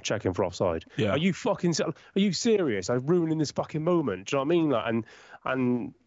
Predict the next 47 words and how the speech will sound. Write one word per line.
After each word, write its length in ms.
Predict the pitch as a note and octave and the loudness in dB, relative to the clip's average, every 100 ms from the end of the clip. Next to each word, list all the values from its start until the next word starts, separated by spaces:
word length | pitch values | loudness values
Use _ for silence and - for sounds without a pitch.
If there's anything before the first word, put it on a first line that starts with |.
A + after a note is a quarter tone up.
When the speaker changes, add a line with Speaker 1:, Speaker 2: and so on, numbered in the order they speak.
| - | -6
Speaker 1:
like, 280 | C#3 B2+ D3 | -4 -2 0
like 140 | D3 C3+ | 0 -2
I 20 | |
said, 180 | - A#2 | -2 0
everything 300 | C#3+ D#3+ D#3 | 0 0 0
we've 120 | C3+ | 0
touched 340 | - - - | -2 -4 -2
on, 140 | G2+ F2 | -2 0
mate, 260 | F2+ G2 | 0 2
it's 160 | E2 - | 0 0
a, 100 | B2 | 0
it's 220 | - A#2+ | 0 0
a, 120 | C#3+ - - - - | -2 -2 -12 -20 -6
it's 140 | C3 A2 | -4 -2
not, 160 | D#3 | -2
it's 120 | C#3 | -2
not 200 | E3 D3 | -2 -2
so 180 | - D3 | 0 0
much, 260 | C3+ B2 - | 2 0 0
"Oh, 200 | B2+ A#2 | 0 2
you've 100 | A#2 | 2
gotta 180 | C3+ - | 0 0
keep 140 | B2+ | -4
the 60 | B2+ | -2
game 240 | A2+ A2+ | -2 -2
fair," 260 | G2 A#2+ A2 | -2 0 0
whatever, 420 | A#2 A#2 G#2+ G#2 | 0 0 0 0
blah, 220 | A2+ G#2 | 0 0
blah, 140 | G#2+ | 0
blah. 220 | G#2+ B2 G2 | 0 -2 -2
It's 100 | G#2+ | -2
like, 100 | A2+ | -2
you're 120 | A#2 | -2
ki-, 180 | - D3+ | -2 -2
you're 120 | B2+ | -2
killing 580 | - - D#3 A#2+ F2+ E2+ _ - - | -2 -2 0 2 0 -6 _ -20 -4
you're 60 | B2+ | -4
killing 420 | - E3+ D3 A2+ | -2 0 0 0
football. 540 | - A2+ - F2+ D#2+ - | -2 -4 0 0 0 -2
Do 100 | B2+ | -2
you 60 | |
know 40 | A#2+ | 2
what 60 | |
I 80 | C#3 | 2
mean? 80 | B2 | 2
Like, 100 | A#2 | 0
the, 80 | C3+ | -4